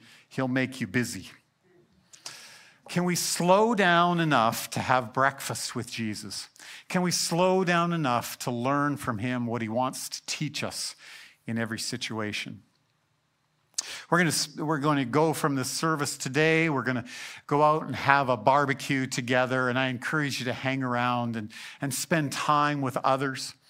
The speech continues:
But spend, to spend time with others and learn from each other about what Jesus might be doing in their life and your life. But that means we also need to slow down in our own lives and spend time with Jesus so we have something to bring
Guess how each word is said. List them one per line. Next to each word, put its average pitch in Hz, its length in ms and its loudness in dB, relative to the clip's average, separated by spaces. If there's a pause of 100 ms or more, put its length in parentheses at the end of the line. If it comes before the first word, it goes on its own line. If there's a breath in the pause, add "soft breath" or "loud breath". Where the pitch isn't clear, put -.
(460 loud breath)
But 170 140 -4
spend, 185 640 -2
to 160 200 0
spend 170 360 0
time 170 240 2
with 151 100 -2
others 156 320 2
and 131 160 0
learn 156 300 2
from 147 180 -4
each 143 160 -6
other 143 320 0
about 120 360 0
what 139 380 0 (120)
Jesus 135 500 -4
might 135 200 0
be 120 80 -4
doing 131 380 -2
in 113 140 -2
their 123 240 2
life 127 380 0
and 117 100 -2
your 123 200 2
life. 127 400 -2 (720 loud breath)
But 151 120 0
that 208 140 6
means 196 300 2
we 175 100 2
also 180 440 2
need 135 180 0
to 117 80 -4
slow 151 380 0
down 135 360 2
in 120 100 -2
our 120 180 -2
own 147 240 0
lives 107 500 -2
and 113 80 -8
spend 123 320 -4
time 127 340 -2
with 120 200 -6
Jesus 117 400 -6
so - 120 -8
we 117 120 -4
have 120 100 -4
something 123 460 -6
to 113 80 -10
bring 113 540 -4